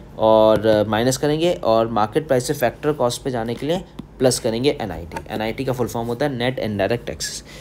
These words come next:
अब कभी कभी एनआईटी भी आपको सीधा given नहीं होता है, एनआईटी सीधा सीधा given नहीं होगा, तो उसका,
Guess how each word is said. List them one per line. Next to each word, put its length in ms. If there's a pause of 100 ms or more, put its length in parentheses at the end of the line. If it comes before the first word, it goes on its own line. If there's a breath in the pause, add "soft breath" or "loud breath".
(160 loud breath)
अब 200
कभी 200
कभी 320
एनआईटी 380
भी 80
आपको 240
सीधा 200
given 240
नहीं 160
होता 200
है, 160 (380 loud breath)
एनआईटी 360
सीधा 240
सीधा 180
given 260
नहीं 160
होगा, 180
तो 80
उसका, 180